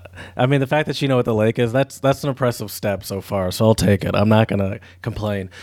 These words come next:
I do love those beautiful white sandy beaches. One of, um, that behind you in whatever random city that is. Could be, uh, Michigan, could be Wisconsin, could be some other states that I can't think of right now.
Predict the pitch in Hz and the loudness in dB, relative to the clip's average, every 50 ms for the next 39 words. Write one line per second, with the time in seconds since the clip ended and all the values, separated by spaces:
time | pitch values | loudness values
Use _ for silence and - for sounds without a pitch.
0 | - - - 120 123 127 120 139 151 151 151 147 139 127 131 123 110 101 98 101 | -20 -12 -4 -2 -2 0 2 2 2 4 2 2 2 2 2 0 0 -2 -4 -2
1 | 110 110 117 127 139 135 117 - - 107 101 98 95 101 101 98 92 - - - | 0 2 4 4 4 2 0 0 -2 -2 -2 0 2 2 2 2 0 -2 -2 -2
2 | 101 98 95 95 92 87 95 95 95 - - 101 95 104 - - - _ - - | -2 0 0 -2 -4 -4 -6 -8 -8 -8 -10 -12 -12 -14 -14 -16 -16 _ -20 -20
3 | - - - - - - - _ - 120 131 143 143 139 120 120 135 - 127 127 | -20 -20 -20 -20 -20 -20 -20 _ -2 0 2 4 4 2 2 -2 -8 -4 0 2
4 | 123 120 117 113 113 110 107 101 98 98 - - - - 131 127 107 120 110 104 | 4 4 4 4 2 2 0 -2 -4 -6 -12 -12 -2 0 0 0 2 2 2 2
5 | 110 107 101 90 - 95 95 95 95 98 98 107 104 104 98 98 95 98 98 95 | 2 -2 -2 -4 -6 -8 -8 -8 -8 -4 -2 -2 0 0 0 0 0 0 0 0
6 | 95 95 92 90 - - 101 98 95 92 92 92 92 92 90 - - - - 147 | 0 -2 -4 -4 -2 0 0 0 0 0 -2 -2 -2 -6 -6 -8 -10 -2 0 0
7 | 143 117 120 131 127 123 120 123 123 - 117 117 113 113 113 113 120 127 123 - | 2 4 6 6 6 6 6 4 2 0 2 2 4 4 2 2 2 0 0 0
8 | 143 131 139 135 139 131 - - - - - 127 110 107 117 113 110 107 107 107 | 2 2 2 2 2 -2 -6 -12 -10 0 0 0 2 4 4 4 4 2 2 0
9 | 113 - - - 117 107 113 113 - 120 113 117 117 117 - - - - 120 101 | 0 0 0 -2 0 0 0 0 -2 -2 -2 -2 -4 -6 -10 -14 -6 -6 -6 -6
10 | 101 117 110 107 104 104 104 101 101 - - - - - - - - _ _ _ | -2 -2 0 0 2 2 2 0 -2 -4 -10 -20 -20 -20 -20 -20 -20 _ _ _
11 | _ _ - - 139 127 135 131 107 95 - - - 90 87 90 - - 104 98 | _ _ -2 0 4 6 6 6 4 2 -2 -4 -6 -6 -6 -6 -6 -6 -4 -2
12 | 101 98 - 110 104 101 - 107 101 98 98 92 98 - 101 92 98 95 90 90 | -2 -2 0 0 0 2 2 0 0 0 0 -2 0 0 0 0 2 2 0 0
13 | 101 110 | -2 -4